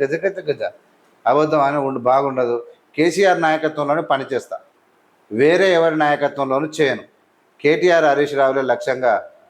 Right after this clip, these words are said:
చిట్ చాట్లో కవిత దెబ్బకు హరీష్ రావు, కేసీఆర్, కేటీఆర్ అసలు బువ్వ తినకుంటారు నైట్.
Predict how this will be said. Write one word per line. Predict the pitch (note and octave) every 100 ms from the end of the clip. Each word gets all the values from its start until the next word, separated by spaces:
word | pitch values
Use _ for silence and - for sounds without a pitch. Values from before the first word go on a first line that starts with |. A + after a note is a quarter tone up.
| -
చిట్ | D3+ D3+
చాట్లో | E3+ D3+ C#3+ C3+ C3
కవిత | B2 B2 C#3 A2 G#2 - _ _ _ G2
దెబ్బకు | C3 A#2 - F3+ F3+ C#3+ D#3+ - - _ -
హరీష్ | G#2+ C#3 E3+ F3+ D#3+
రావు, | E3 F#3+ F#3 -
కేసీఆర్, | C3 C#3 D3+ E3 D#3+ F3 F#3 D#3 -
కేటీఆర్ | C3+ D3+ D#3 D3+ C#3 E3+ E3+ - _ _ _ _ -
అసలు | B2 D#3+ C3
బువ్వ | D3 F#3
తినకుంటారు | F3+ F3 - E3 C#3+
నైట్. | C3+